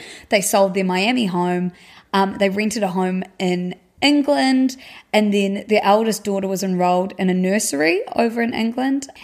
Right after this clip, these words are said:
and they'd entered a contract to buy a home. So it was looking like it, you know, a permanent move was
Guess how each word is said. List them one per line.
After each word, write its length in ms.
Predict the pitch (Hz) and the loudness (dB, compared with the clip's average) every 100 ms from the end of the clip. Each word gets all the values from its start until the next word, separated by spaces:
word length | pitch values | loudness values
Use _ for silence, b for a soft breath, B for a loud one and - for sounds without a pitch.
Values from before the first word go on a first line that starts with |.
| - | 0
and 140 | 208 | 2
they'd 160 | 202 190 208 | 4 2 0
entered 340 | 214 208 220 | 0 0 -2
a 80 | 214 | -2
contract 640 | - 202 196 190 - - | -4 -6 -2 -2 -4 -6
to 80 | 208 | -2
buy 280 | 190 202 190 | 2 4 4
a 80 | 185 | 2
home. 320 | 180 - - | -2 -8 -4
So 120 | 254 | -2
it 60 | 269 | 0
was 160 | 247 | 0
looking 360 | 302 349 370 339 | -2 -2 0 2
like 460 | 208 196 - - B B B B _ | 2 0 -2 -10 B B B B _
it, 500 | 214 202 202 - - - _ _ | 2 2 0 -8 -12 -14 _ _
you 160 | - 208 | -4 -2
know, 140 | - - | -2 -4
a 60 | 208 | -2
permanent 540 | - 233 240 226 214 | 2 2 2 0 -2
move 460 | 180 180 180 185 - | -4 -4 -8 -10 -6
was 720 | 190 165 190 - - - | -4 -4 -6 -6 -6 -8